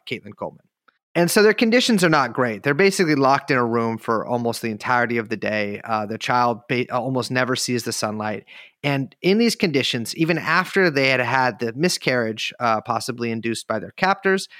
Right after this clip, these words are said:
they decide to, uh, try for another pregnancy, and they eventually do give birth to another child whose name,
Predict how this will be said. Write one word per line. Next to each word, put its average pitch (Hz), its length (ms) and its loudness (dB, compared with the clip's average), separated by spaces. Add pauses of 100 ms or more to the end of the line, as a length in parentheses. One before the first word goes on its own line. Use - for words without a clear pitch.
(200)
they 135 80 2
decide 135 520 2
to, 123 440 0
uh, 110 340 0 (120)
try 120 220 0
for 113 160 -6
another 165 320 0
pregnancy, 185 720 -2
and 135 160 -2
they 131 80 0
eventually 147 400 0
do 135 260 0
give 127 220 -2
birth 120 280 0
to 117 100 -4
another 131 260 -2
child 123 460 2 (480)
whose 131 200 2
name, 151 360 2